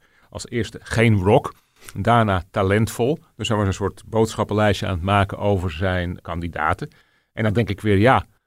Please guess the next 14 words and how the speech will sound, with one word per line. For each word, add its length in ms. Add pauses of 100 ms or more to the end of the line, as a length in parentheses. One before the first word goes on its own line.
(1080)
dat 160
is 160 (260)
of 220
heel 160
stom, 420
wat 140
natuurlijk 380
kan, 220
want 200
Biden 400
is, 340
eh, 520
heeft 260
een 240